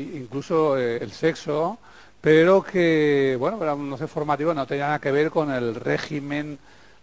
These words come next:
valga la redundancia, hiperregimentado, que es la escuela hoy, ¿no? Y hoy, eh, la enseñanza es lo que normalmente llamamos la enseñanza regular, etcétera, y la escuela,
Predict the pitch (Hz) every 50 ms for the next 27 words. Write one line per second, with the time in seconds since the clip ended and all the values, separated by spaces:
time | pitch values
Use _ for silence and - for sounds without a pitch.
0 | - - 120 120 117 120 123 123 123 120 123 123 123 127 131 131 - - - 131
1 | - - - 302 - 262 160 135 - - - 127 120 123 127 - - 147 127 127
2 | 123 117 113 - 143 139 127 120 123 139 - - - - - - - - - 131
3 | 123 120 120 120 117 101 - - - - 127 113 110 98 92 90 90 82 92 120
4 | 165 196 - - - - - - - - - - - - 147 151 160 170 190 220
5 | 247 233 - - - - - - - - - - - _ - - - - - -
6 | - - - 196 175 143 143 147 151 151 127 - - 165 147 156 170 180 180 151
7 | - - 165 165 185 202 190 - - - 143 131 117 113 110 104 107 113 117 110
8 | 117 117 113 110 113 127 139 135 117 107 107 110 - 123 117 110 113 127 120 117
9 | 117 110 113 120 123 127 127 131 135 - - 165 - - 175 190 196 180 151 139
10 | 139 135 - - - 190 190 196 190 202 208